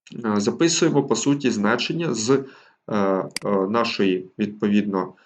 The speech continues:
е, м, е, з нашого стовпчика, е, з нашого стовпчика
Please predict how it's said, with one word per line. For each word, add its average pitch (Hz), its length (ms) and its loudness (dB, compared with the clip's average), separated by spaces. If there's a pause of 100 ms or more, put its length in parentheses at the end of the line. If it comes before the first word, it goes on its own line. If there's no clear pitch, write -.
(380)
е, 104 60 2
м, - 1500 -4 (540)
е, - 160 -14 (160)
з 110 120 -12
нашого 113 320 2
стовпчика, 139 640 0 (800)
е, 98 440 0 (1200)
з 110 180 -4
нашого 117 360 2
стовпчика 104 960 0